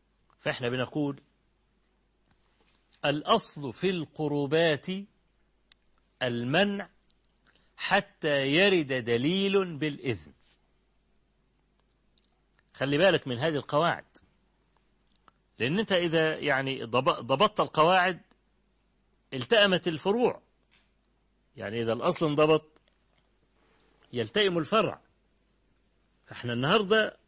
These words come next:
أمام هذا الفرع كنموذج يعني،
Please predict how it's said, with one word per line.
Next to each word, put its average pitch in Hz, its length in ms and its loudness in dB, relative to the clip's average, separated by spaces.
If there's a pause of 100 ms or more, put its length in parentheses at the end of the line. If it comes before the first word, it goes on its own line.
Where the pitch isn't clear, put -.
(100)
أمام 180 320 4
هذا 175 300 4
الفرع 135 400 0
كنموذج 220 720 2
يعني، 101 300 0